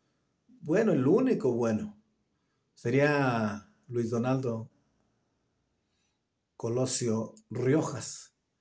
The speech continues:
porque yo no le tengo mucha confianza a Samuelito, ¿eh? No le tengo mucha confianza. Pero también es un mexicano que podría aspirar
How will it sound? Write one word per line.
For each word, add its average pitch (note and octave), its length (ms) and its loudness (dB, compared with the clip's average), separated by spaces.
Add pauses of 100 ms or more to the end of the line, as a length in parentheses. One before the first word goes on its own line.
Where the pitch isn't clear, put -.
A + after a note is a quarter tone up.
(520)
porque A2+ 680 -4
yo C#3 140 0
no E3+ 100 2
le D#3 80 2
tengo C3+ 220 -2
mucha B2+ 260 -2
confianza A2+ 520 -4
a - 20 -6
Samuelito, G#2+ 680 -6
¿eh? E3+ 140 -10 (1900)
No B2 260 0
le A2+ 120 -2
tengo A2 260 -4
mucha G#2 260 -10
confianza. G2+ 560 -16 (1200)
Pero A2+ 200 0
también B2+ 260 0
es B2+ 120 -2
un D3 100 -2
mexicano C3 460 0
que A2 120 -4
podría A2 720 -2
aspirar B2+ 600 -4